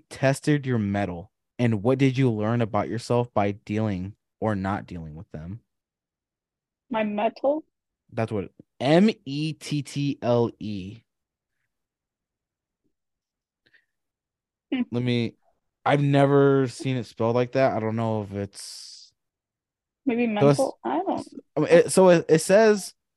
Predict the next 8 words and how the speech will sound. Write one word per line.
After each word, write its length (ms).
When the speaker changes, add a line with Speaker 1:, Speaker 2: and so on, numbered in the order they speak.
Speaker 1:
"A 60
person's 460
ability 500
to 80
cope 380
well 220
with 220
difficulties 760